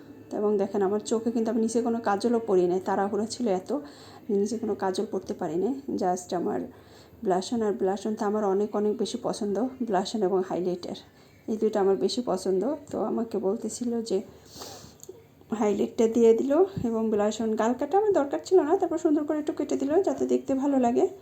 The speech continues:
তো আমাদের এখানে আপনারা যারা করাতে চান, যারা আসতে চান, তারা কিন্তু চাইলে চলে আসতে পারবেন, কারণ আমাদের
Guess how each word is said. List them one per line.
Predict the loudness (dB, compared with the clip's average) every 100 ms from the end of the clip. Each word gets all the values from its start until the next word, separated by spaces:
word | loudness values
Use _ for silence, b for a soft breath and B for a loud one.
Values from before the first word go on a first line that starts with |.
| B B B B B -20 -20 -18 -16 -16 -20 -20 -20 -20 -20 -14 -12 -12 -14 -16 -18 -20 -20 -20 -20 -6
তো | 0
আমাদের | 2 2 2
এখানে | 0 -2
আপনারা | -2 0 0 2
যারা | 2 2
করাতে | 4 4 4
চান, | 0 2 4 4
যারা | 4 2
আসতে | 0 -4
চান, | -2 0 2
তারা | 2 2
কিন্তু | 0 0
চাইলে | 2 2 2
চলে | 2 2
আসতে | 0 0
পারবেন, | 0 2 2 0
কারণ | 0 0
আমাদের | 2 2 2 2